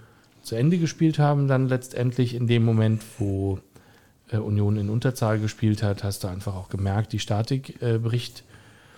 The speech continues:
Ähm, ja, und dann, äh, gehst du da drei null, naja, unter ist auch, also,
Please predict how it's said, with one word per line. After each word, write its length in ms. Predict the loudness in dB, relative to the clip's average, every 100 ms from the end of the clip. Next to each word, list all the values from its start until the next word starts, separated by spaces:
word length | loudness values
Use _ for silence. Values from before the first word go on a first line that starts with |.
| -20 _ _ -4
Ähm, 540 | 2 2 2 2 0 -4 -10 _ _ -20 _ _ _ _ _ -20 -10
ja, 200 | -10 -10 -8
und 160 | -6
dann, 300 | -4 -4 -6 -8 -20 -10
äh, 260 | -6 -6 -6
gehst 240 | -6 -6
du 40 | -4
da 140 | -4
drei 220 | -2 -2
null, 220 | 0 0 -4 -12 _ _ -20 -18
naja, 220 | -16 -8
unter 320 | -6 -4 -6
ist 200 | -8 -8
auch, 180 | -8 -8 -14 -20 -20 -20 -20 -20 -14 -2 -2 -2 -8 -2
also, 260 | -2 -2